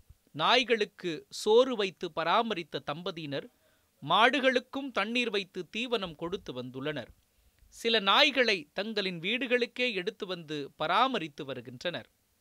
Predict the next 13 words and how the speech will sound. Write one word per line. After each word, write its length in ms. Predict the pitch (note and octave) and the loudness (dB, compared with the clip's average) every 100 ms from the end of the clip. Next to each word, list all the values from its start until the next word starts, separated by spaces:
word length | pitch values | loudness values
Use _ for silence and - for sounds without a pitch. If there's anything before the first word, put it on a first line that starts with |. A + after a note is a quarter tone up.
| _ _ _ _ _ | _ _ _ _ _
இந்த 320 | C#3 F#3+ F#3 | -10 -4 -2
நிலையில்தான் 760 | E3+ G3 G#3+ G3+ E3 D#3 F3 A#3 _ _ _ - | 0 0 2 0 0 0 0 -2 _ _ _ 2
தெரு 300 | A3+ C4+ D#4 | 6 6 8
நாய்களை 500 | C#4 C4+ A#3 A#3+ G#3+ | 6 8 6 4 2
பராமரித்து 720 | G3 G3 C4 C4 A#3 F3+ F#3 | 2 4 4 4 0 -2 -4
வளர்த்து 400 | F3 A3+ G#3 G#3+ | -2 -2 -2 -2
வருவதற்கு 800 | G3+ G3 F3+ E3+ - D#3+ C3+ _ - | -2 -2 -4 -6 -8 -10 -10 _ -10
அப்பகுதியைச் 760 | D#3+ - F#3 A#3+ A#3+ A3 G3 | -6 -2 -2 -2 -4 -4 -4
சேர்ந்த 300 | F#3+ E3+ D#3+ | -4 -4 -4
சிலர் 420 | - F#3+ F3 D3+ - | -4 -2 0 0 -4
எதிர்ப்பு 460 | D3+ F#3+ C4 G#3 | -6 -6 -6 -8
தெரிவித்து 440 | E3 D#3 C#3 C3 A3 | -8 -8 -10 -10 -10
வந்துள்ளனர். 600 | C#3+ B2 B2 D#3 B2 | -10 -10 -6 -6 -6